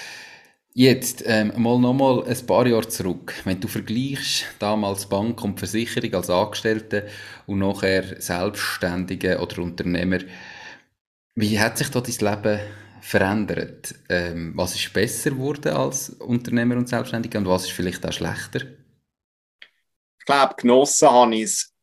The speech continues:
Speaker 2: zu dieser Zeit, äh, mit, mit, mit drei, vierundzwanzig auf der Bank, dass du wie zu Abend den,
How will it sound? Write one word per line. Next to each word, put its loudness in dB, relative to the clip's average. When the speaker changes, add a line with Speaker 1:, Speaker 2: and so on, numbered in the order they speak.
Speaker 2:
zu 2
dieser 6
Zeit, -2
äh, -8
mit, -4
mit, 0
mit 0
drei, 4
vierundzwanzig 4
auf -2
der 4
Bank, 6
dass -2
du 8
wie 8
zu 8
Abend 6
den, 10